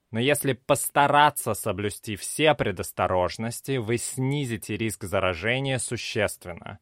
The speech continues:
Так спешат назначить голосование именно потому, что рейтинг президента сыпется неумолимо. И явка не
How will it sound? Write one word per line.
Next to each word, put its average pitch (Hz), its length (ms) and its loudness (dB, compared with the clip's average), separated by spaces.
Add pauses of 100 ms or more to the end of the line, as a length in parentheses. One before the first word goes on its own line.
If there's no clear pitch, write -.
Так 170 280 6
спешат - 580 2
назначить 110 520 -2
голосование 127 1000 0 (200)
именно 175 420 2
потому, 107 400 0
что - 180 -6
рейтинг 104 460 -4
президента 107 680 -2
сыпется 117 540 -4
неумолимо. 104 880 -2 (100)
И 147 60 -4
явка 139 960 4 (180)
не 110 380 0